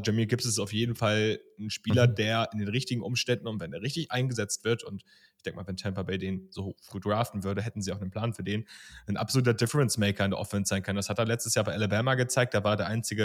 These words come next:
Speaker 1: reliable Player neben Bryce Young in der Offense und, ähm, wenn er das in der N F L kontinuierlich weiterführen kann, dann kann das gut werden.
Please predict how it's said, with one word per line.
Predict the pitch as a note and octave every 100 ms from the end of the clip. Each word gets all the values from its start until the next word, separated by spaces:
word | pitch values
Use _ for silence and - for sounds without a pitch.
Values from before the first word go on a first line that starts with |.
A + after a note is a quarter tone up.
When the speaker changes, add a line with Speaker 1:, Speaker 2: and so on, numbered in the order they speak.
| G#2
Speaker 1:
reliable | G2+ G#2 G#2+ G#2 G#2 - -
Player | - A2+ C3 A#2+
neben | A#2 A2+
Bryce | A2+ A#2+ -
Young | A2+ A#2
in | A2+
der | A2
Offense | A#2 - A2 G#2+ - - - - _
und, | - G2 G2 F#2 -
ähm, | G2 F#2+ F#2
wenn |
er | G2+
das | G2+ -
in |
der | F#2+
N | G2
F | -
L | G2 G2+ G2+ F#2+
kontinuierlich | - G2+ G2+ G2 G2 - -
weiterführen | G2 A2 G2+ - G2 G2
kann, | G2 F2+
dann | F#2+ F#2+ G2 - _ _ _ _
kann | -
das | A#2 -
gut | C3+ -
werden. | G#2 G2 F#2